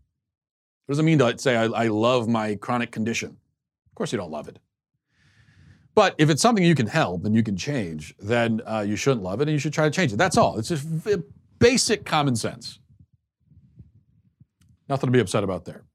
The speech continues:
Let's go to emails, matt walsh show at gmail dot com. Matt Walsh Show at gmail dot com. This is from Emma, says, "Hi, Matt. I had a situation arise at my work the other day. Would love to hear your opinion on the subject. An employee of five years is leaving our business.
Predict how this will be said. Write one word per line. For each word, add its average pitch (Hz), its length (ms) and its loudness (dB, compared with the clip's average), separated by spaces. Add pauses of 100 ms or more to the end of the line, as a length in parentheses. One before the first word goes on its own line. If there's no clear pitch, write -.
(880)
Let's 165 140 2
go 190 100 8
to 170 60 4
emails, 160 360 4
matt 156 220 0
walsh 156 220 2
show 151 200 4
at 131 100 2
gmail 143 420 2
dot 135 220 2
com. 151 240 0
Matt 139 180 0
Walsh 139 200 2
Show 131 180 2
at 113 60 2
gmail 135 200 2
dot 123 120 2
com. 151 160 0
This 139 100 0
is - 60 -10
from 120 220 0
Emma, 170 320 0
says, 131 300 0
"Hi, 165 160 -2
Matt. 165 180 2
I 156 60 2
had 147 140 0
a 135 40 -2
situation 147 480 0
arise 127 280 0
at 127 60 -4
my 117 100 0
work 117 200 0
the 123 80 -2
other 107 100 0
day. 107 160 0
Would 113 160 -2
love 120 200 0
to 120 80 -6
hear 117 120 0
your 107 120 -2
opinion 120 360 -4
on 113 160 -4
the 98 60 -8
subject. 117 440 -4 (520)
An 120 80 -4
employee 151 460 0
of 117 100 0
five 131 260 2
years 117 240 2
is 98 100 -8
leaving 123 280 0
our 107 100 -2
business. 107 440 -4